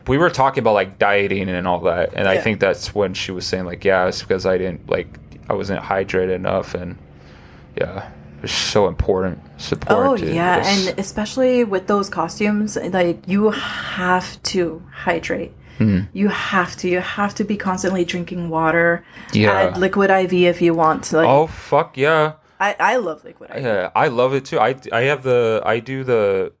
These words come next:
Speaker 1: the tangerine, the immune support one.
Speaker 2: Mm-hmm.
Speaker 1: I love it. I, you know how much I fucking advocate for people just to do, just to be at least decently healthy.
Speaker 2: Yeah.
Speaker 1: It's just, it's so big. It's just so big, and especially around haunt and you're s-,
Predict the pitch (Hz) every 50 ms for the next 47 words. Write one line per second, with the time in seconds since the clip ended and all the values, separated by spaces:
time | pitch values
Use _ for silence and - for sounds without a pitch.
0 | _ - 101 98 - - - 117 110 107 101 104 107 117 131 139 131 113 104 95
1 | 92 92 92 90 - - 90 98 101 101 107 117 113 - 143 131 - 139 139 143
2 | 156 170 180 180 208 202 208 226 - - 123 120 95 90 95 113 120 101 92 82
3 | - - - 139 165 180 196 202 196 196 190 175 139 - - - 120 123 127 -
4 | - 131 127 120 95 - - 95 104 104 101 104 - - - 101 95 - - 98
5 | - - 104 98 107 101 92 - - 101 98 - - - - - 98 - - -
6 | - 95 95 95 95 98 90 - _ - - 107 - - - 101 - _ 101 101
7 | 104 104 - - _ - - - 131 101 107 104 - - - - - _ _ _
8 | _ _ _ _ _ _ _ _ _ _ _ _ _ - 113 107 - - 110 107
9 | 98 95 - 90 95 92 - - 117 113 127 190 185 175 170 170 170 - _ _
10 | 117 135 139 - 160 151 - - 123 107 - - - - 175 165 185 185 180 -
11 | - - 98 101 104 98 90 90 - - - 120 120 170 160 - - 165 151 151
12 | 131 123 113 107 107 107 - - - - 135 135 - 139 110 101 101 101 98 92
13 | - 101 101 107 107 - 104 101 101 104 98 - - -